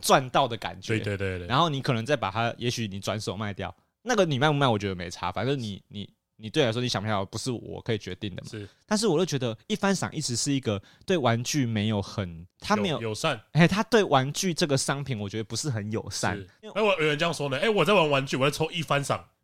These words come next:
Speaker 1: 没关系啊，你喜欢浪费钱。
Speaker 2: 这样，这样也可以是不是？
Speaker 1: 我觉得你喜欢浪费钱是你家的事情。但我知道，我这样讲可能对于一些玩具店的经营者来说，可能不是很友善啊，因为
Speaker 2: 哎。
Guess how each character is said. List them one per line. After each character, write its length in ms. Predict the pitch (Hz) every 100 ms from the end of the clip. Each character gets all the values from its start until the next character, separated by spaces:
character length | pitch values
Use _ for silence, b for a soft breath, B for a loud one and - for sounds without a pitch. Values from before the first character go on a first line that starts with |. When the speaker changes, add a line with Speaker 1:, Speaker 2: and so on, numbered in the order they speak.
| _
Speaker 1:
没 160 | - 113
关 200 | 113 127
系 80 | 127
啊， 20 |
你 100 | 123
喜 220 | 127 104
欢 140 | 107 127
浪 100 | 135
费 80 |
钱。 140 | 208 131
Speaker 2:
这 40 |
样， 60 | -
这 80 | 214
样 100 | 175
也 60 |
可 140 | 143 147
以 100 | 131
是 60 |
不 0 |
是？ 20 |
Speaker 1:
我 80 | 127
觉 100 | 196
得 80 | 196
你 80 | 185
喜 160 | -
欢 80 | 156
浪 180 | 202 175
费 160 | 208 240
钱 200 | 165 180
是 120 | 180
你 180 | 156 127
家 180 | 160 147
的 80 |
事 160 | 131 135
情。 160 | 120 104 B B
但 180 | 262 240
我 120 | 170
知 80 | 233
道， 120 | 226 B B
我 100 | 135
这 80 | 214
样 100 | 202
讲 140 | 143
可 80 | 123
能 100 | 120
对 220 | 175 160
于 40 |
一 20 | 147
些 100 | 165
玩 240 | 131 120
具 180 | 127 139
店 160 | 135
的 120 | 120 107
经 200 | 117 123
营 140 | 107
者 140 | 107
来 120 | 92 92
说， 160 | 113
可 80 | 110
能 140 | 98
不 80 | 95
是 140 | 107 147
很 120 | 120
友 160 | 110 -
善 280 | - 104 92
啊， 140 | 87
因 140 | 156
为 120 | 180 165
Speaker 2:
哎。 220 | 107